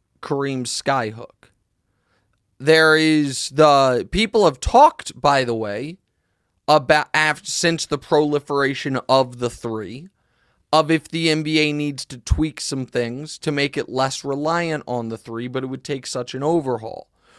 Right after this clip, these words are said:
Brady's sneak was different than this, because while just as n-, successful on fourth and less than one,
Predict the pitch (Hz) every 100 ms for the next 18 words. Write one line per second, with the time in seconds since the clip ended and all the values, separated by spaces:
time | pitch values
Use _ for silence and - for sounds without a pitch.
0 | _ _ _ - 160 208 269 294 285 247
1 | - - 175 214 214 131 - - _ _
2 | _ _ _ _ - 160 135 - 285 -
3 | 226 156 120 104 95 - - - - _
4 | _ _ - 180 196 196 151 160 185 180
5 | 170 156 - 123 180 202 - 196 151 -
6 | 139 147 - - - 135 - 196 190 -
7 | - 143 120 110 - _ _ 151 156 143
8 | - 180 175 170 - - 135 120 123 143
9 | 220 302 - - 160 123 104 90 71 101
10 | 107